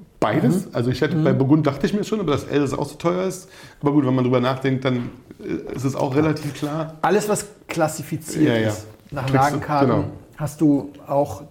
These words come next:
Speaker 2: die französische, also in Frankreich ist immer das Erbschaftssteuerthema auch noch mit dabei. Und deswegen, äh, gibt es das
Speaker 1: Ja,
Speaker 2: nicht
Speaker 1: ja.
Speaker 2: geschenkt.
Speaker 1: Dann haben sie aber irgendwann bei einer Messe, haben sie zusammen den Gobi kennengelernt.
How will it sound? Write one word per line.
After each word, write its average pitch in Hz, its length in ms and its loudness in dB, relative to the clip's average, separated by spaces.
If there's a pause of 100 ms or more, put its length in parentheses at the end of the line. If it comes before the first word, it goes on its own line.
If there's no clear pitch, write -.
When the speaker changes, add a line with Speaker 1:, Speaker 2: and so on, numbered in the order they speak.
(100)
Speaker 2:
die 151 60 -6
französische, 160 500 0
also 160 140 -2
in - 20 -2
Frankreich 175 340 2
ist 143 120 -4
immer 165 160 0
das 135 120 -2
Erbschaftssteuerthema 175 960 -2
auch 170 400 -4
noch 170 160 -4
mit 175 160 -4
dabei. 165 360 -2 (840)
Und 147 360 -2 (180)
deswegen, 135 580 -4
äh, 135 440 -8 (220)
gibt - 200 -12
es - 160 -8
das 120 120 -10
Speaker 1:
Ja, 113 80 -2
Speaker 2:
nicht 110 140 0
Speaker 1:
ja. 104 40 -4
Speaker 2:
geschenkt. 104 380 -10 (1400)
Speaker 1:
Dann 120 160 4
haben 156 160 2
sie 220 140 2
aber 151 260 4
irgendwann 185 760 4
bei 147 100 2
einer 143 160 4
Messe, 160 400 2 (640)
haben 139 160 4
sie 147 140 2
zusammen 135 540 0 (880)
den 135 540 2
Gobi 147 260 2
kennengelernt. 98 580 -6